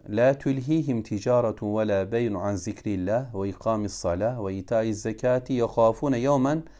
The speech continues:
tetekallebu fihil kulubu vel absar. Allahu Teala Müslümanca bir evi anlattıktan sonra bize, nurun, Allah'ın nurunun etkin ve egemen olduğu bir evi bize anlattıktan sonra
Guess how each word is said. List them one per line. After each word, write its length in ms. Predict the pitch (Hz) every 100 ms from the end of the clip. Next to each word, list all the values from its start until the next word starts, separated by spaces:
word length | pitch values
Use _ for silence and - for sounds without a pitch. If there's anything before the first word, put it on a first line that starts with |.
| - - -
tetekallebu 1000 | - 98 101 98 120 131 131 120 113 110
fihil 440 | 107 131 123 110 107
kulubu 580 | - 127 110 101 117
vel 180 | 98 92
absar. 600 | 82 - 92 80 - - - - - - _ _ - - - _ _ - _ _
Allahu 360 | 107 107 143 170
Teala 540 | 131 107 117 160 - _ _ _ - -
Müslümanca 680 | 104 - 113 143 156 147
bir 140 | 131 -
evi 280 | 113 139 104
anlattıktan 720 | 107 110 107 - - 131 135
sonra 440 | 135 110 92 90
bize, 340 | 82 85 - 80 - _ - _ _ -
nurun, 540 | 117 120 127 101 85 -
Allah'ın 540 | 98 107 117 135 110
nurunun 500 | 104 107 104 117 123
etkin 360 | 101 101 - 139
ve 60 |
egemen 340 | 95 101 110 113
olduğu 320 | 98 90 98
bir 160 | 98 95
evi 300 | 95 95 92
bize 300 | 87 92 -
anlattıktan 640 | 95 95 95 - - 147
sonra 500 | 147 98 85 110 -